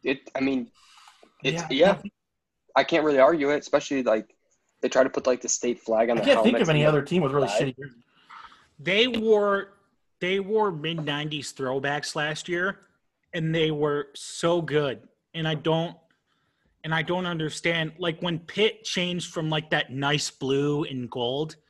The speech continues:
Speaker 3: to that
Speaker 2: Mm-hmm.
Speaker 3: ugly navy
Speaker 1: Ah.
Speaker 3: and, like, dehydrated piss gold.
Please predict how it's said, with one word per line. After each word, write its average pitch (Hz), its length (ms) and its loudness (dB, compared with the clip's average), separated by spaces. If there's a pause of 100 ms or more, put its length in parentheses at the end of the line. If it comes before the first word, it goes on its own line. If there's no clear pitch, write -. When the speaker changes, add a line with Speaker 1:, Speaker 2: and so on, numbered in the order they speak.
(420)
Speaker 3:
to - 120 -12
that 143 280 0
Speaker 2:
Mm-hmm. 135 260 -10 (240)
Speaker 3:
ugly 175 480 2
navy 135 260 -2
Speaker 1:
Ah. 110 380 6
Speaker 3:
and, 143 160 -4
like, 127 320 -4 (880)
dehydrated 156 840 0
piss 151 320 0
gold. 131 520 -6